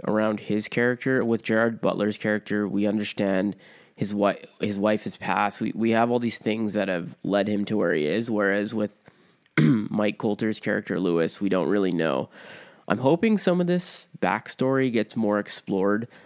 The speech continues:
in the sequel that actually was just greenlit.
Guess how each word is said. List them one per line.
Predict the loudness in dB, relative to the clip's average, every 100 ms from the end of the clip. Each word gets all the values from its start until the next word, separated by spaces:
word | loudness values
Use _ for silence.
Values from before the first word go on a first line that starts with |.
| -20 _ _ -2
in | 0 2
the | 0
sequel | 0 -2 0 0 2
that | 2 2
actually | 0 0 -2
was | 0
just | -2 -4 -4
greenlit. | -2 0 2 2 0